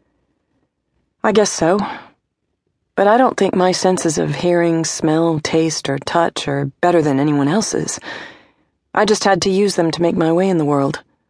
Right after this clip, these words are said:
"Yeah, and afterward you used your eyes, too."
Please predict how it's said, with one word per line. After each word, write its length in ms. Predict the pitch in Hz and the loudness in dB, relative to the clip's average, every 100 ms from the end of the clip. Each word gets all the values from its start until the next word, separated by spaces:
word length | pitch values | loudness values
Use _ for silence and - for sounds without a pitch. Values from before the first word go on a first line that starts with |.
| _ _ _ _ _ _ _ _ _ _ _ | _ _ _ _ _ _ _ _ _ _ _
"Yeah, 400 | - 143 160 - - _ _ _ _ | 0 4 4 2 -4 _ _ _ _
and 160 | - 139 | -4 0
afterward 540 | 165 165 135 127 143 | 0 2 2 4 2
you 60 | 151 | 2
used 320 | 143 151 135 | 2 0 2
your 100 | 131 | 2
eyes, 340 | 147 175 131 - | 4 4 0 0
too." 360 | 170 175 131 | 2 2 0